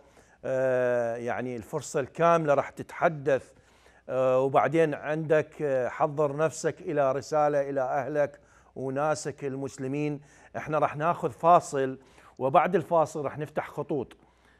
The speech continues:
وبعد ال-، آه، ناخذ فا-، آه، ناخذ فاصل أولا ونعرف الناس حقيقة. آه، احنا بقناة الأرامية راح ينقطع البث على استراليا، فال-، ال-، ال-،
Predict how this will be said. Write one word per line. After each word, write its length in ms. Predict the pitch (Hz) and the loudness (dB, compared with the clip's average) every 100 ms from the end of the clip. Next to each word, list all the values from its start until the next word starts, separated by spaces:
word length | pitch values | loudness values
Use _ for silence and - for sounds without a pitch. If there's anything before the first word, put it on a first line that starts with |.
| _ - | _ -6
وبعد 1160 | 127 131 131 131 127 135 139 127 123 139 180 | -2 0 2 0 -2 -6 -6 -4 2 4 4
ال-، 240 | 175 190 196 | 2 0 -6
آه، 480 | 151 139 131 135 135 | -8 -8 -6 -8 -6
ناخذ 340 | 147 165 180 | 0 0 0
فا-، 200 | 120 170 | -2 0
آه، 240 | 160 139 135 | 2 2 0
ناخذ 300 | 151 175 170 | 0 0 -2
فاصل 400 | 160 147 - 147 | 2 2 2 2
أولا 480 | 143 135 131 139 170 - _ - - | 4 4 2 0 -4 -14 _ -20 -6
ونعرف 800 | 147 151 123 226 247 190 - 233 | -2 0 6 6 8 6 4 -6
الناس 720 | 143 151 175 156 - - - - | -2 4 6 6 2 -12 -20 -18
حقيقة. 840 | - 127 170 160 147 151 131 135 - _ - - - - | -12 -4 -2 0 0 2 -2 -2 -14 _ -20 -20 -18 -4
آه، 500 | 151 135 135 139 160 | 2 4 4 2 0
احنا 220 | 143 185 | 0 0
بقناة 400 | 151 175 190 208 208 | 0 0 2 2 2
الأرامية 1040 | 175 160 160 156 147 170 185 160 151 156 - - - - | 0 2 4 6 4 2 0 2 0 -2 -12 -20 -20 -6
راح 200 | 143 - | -2 -2
ينقطع 440 | 196 190 208 185 139 | -2 -2 -2 2 2
البث 360 | 143 175 170 | 4 4 4
على 380 | 123 151 151 147 | 2 4 4 2
استراليا، 720 | 135 - 147 135 120 101 92 - _ _ _ _ | -2 -4 4 6 6 4 -4 -8 _ _ _ _
فال-، 100 | - | 2
ال-، 1000 | 151 156 156 160 151 143 139 151 143 160 | 8 10 8 6 2 2 2 0 -2 -4
ال-، 600 | 160 135 123 135 131 123 | -6 -6 -8 -8 -10 -12